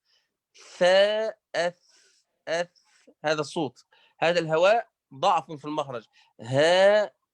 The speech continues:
أه. الشين، شاء، أش، أش، هذا الهواء ضعف في المخرج.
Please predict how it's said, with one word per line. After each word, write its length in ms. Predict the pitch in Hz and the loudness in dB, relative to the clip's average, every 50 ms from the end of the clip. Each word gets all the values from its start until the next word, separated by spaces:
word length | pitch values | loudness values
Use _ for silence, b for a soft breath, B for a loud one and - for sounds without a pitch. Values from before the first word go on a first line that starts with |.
| _ _ _ | _ _ _
أه. 460 | - 147 139 123 110 101 95 95 95 _ _ _ _ _ _ _ _ b b b b b b _ _ _ | -10 -10 -10 -10 -14 -18 -20 -20 -20 _ _ _ _ _ _ _ _ b b b b b b _ _ _
الشين، 580 | 131 123 - - - 196 208 202 170 147 127 - _ _ _ _ _ _ | -12 -10 -8 -6 -4 -2 -2 0 -2 -2 -4 -8 _ _ _ _ _ _
شاء، 800 | - - - - 175 170 175 190 202 208 214 220 226 220 - - _ _ _ _ _ _ _ - | -18 -16 -10 -2 2 2 4 4 2 0 -4 -4 -6 -6 -8 -12 _ _ _ _ _ _ _ -8
أش، 600 | 151 160 170 - - - - - - - _ _ _ _ _ _ _ _ _ _ _ _ - | -8 -8 -8 -10 -16 -20 -20 -20 -20 -20 _ _ _ _ _ _ _ _ _ _ _ _ -6
أش، 560 | 135 147 160 165 - - - - - - _ _ _ _ _ _ _ _ _ | -6 -6 -6 -6 -10 -16 -20 -20 -20 -20 _ _ _ _ _ _ _ _ _
هذا 220 | 156 165 170 170 | -2 -2 -2 -2
الهواء 480 | 160 156 151 156 170 185 208 226 - - 139 | -4 -4 -4 -2 0 2 0 0 -2 -4 -4
ضعف 280 | 156 196 185 170 - | -2 -2 -2 -2 -6
في 140 | 165 151 - | -12 -14 -12
المخرج. 520 | 156 156 165 170 160 147 131 120 104 - | -12 -8 -8 -8 -8 -8 -10 -12 -12 -14